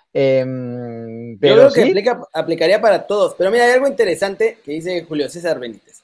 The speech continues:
Speaker 2: que ¿por qué castigan a los jugadores si los que organizan son los dueños? Pues muy fácil, los jugadores son los que hacen el billete, vamos a empezar desde ahí.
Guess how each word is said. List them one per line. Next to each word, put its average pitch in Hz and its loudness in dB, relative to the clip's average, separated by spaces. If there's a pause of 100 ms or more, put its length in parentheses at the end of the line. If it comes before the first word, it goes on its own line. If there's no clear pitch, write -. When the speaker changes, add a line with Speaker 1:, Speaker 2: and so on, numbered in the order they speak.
(1300)
Speaker 2:
que - -2
¿por 220 0
qué 254 2
castigan 262 4
a 233 4
los 202 -2
jugadores 196 0
si 214 -8
los 170 -4
que 180 -2
organizan 190 -4
son 214 -4
los 208 -6
dueños? 202 -6 (300)
Pues 151 -8
muy 220 0
fácil, 247 -2 (760)
los 185 -4
jugadores 240 4
son 247 2
los 233 0
que 233 2
hacen 214 0
el 175 -2
billete, 147 -4 (800)
vamos 240 0
a 226 0
empezar 185 -2
desde 147 -6
ahí. 107 -14